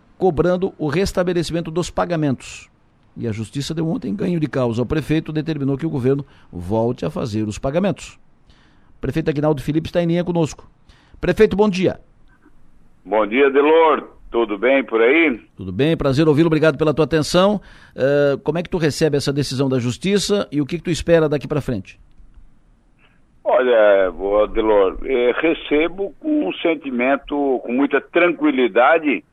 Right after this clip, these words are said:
Speaker 2: né, com o sentimento de que a justiça, ela funciona, porque contrato feito é contrato que tem que ser cumprido, independente de qual o governo,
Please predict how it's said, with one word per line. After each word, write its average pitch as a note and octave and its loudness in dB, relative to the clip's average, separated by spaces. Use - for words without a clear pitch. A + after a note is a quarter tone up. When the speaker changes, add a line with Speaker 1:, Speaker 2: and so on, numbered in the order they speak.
Speaker 2:
né, G#2+ -2
com C3+ -6
o A#2 -6
sentimento C3 -2
de D3 -2
que D3+ 0
a D3 4
justiça, C3+ -2
ela B2+ 4
funciona, D#3 2
porque G2+ -4
contrato D3 0
feito F#3+ 0
é B2+ 6
contrato D3 0
que D#3 -2
tem D#3 0
que - -8
ser E3 2
cumprido, F3 0
independente F#3 2
de E3 0
qual D#3+ 4
o D#3 2
governo, C#3+ 2